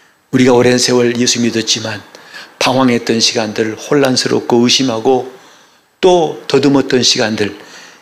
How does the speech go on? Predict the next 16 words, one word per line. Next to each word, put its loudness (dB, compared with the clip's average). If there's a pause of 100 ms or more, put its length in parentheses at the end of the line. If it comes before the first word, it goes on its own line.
(140)
이제는 2
마감할 -2
수 -4
있도록 -4
도와주시되, -4 (760)
하나님의 2
믿음을 -2
가지게 -2
도와주시옵소서. -2
정말 2
내가 2
성경 0
읽으면서 2 (460)
이것이 2
하나님의 0
믿음인지 -2